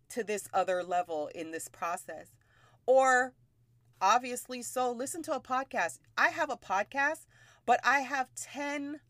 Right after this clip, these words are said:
plus other podcasts that I listen to on a week-to-week basis because they give me motivation, they give me ideas, they keep me up to date with different, you know, trends and, and practices that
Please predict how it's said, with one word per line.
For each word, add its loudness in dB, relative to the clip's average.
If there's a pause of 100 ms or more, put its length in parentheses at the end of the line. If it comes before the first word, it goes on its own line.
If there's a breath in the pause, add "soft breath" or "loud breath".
(220)
plus -2
other -2
podcasts -6
that -4
I -4
listen -12
to -16 (260 loud breath)
on -2
a -8
week-to-week -16
basis -10
because -16
they -10
give -14
me -12
motivation, -10
they -10
give -12
me -16
ideas, -6 (320 loud breath)
they 0
keep -14
me -12 (140)
up 0
to -12
date -6
with -16
different, -6
you -12
know, -12
trends -4
and, -8
and -8
practices -8
that -2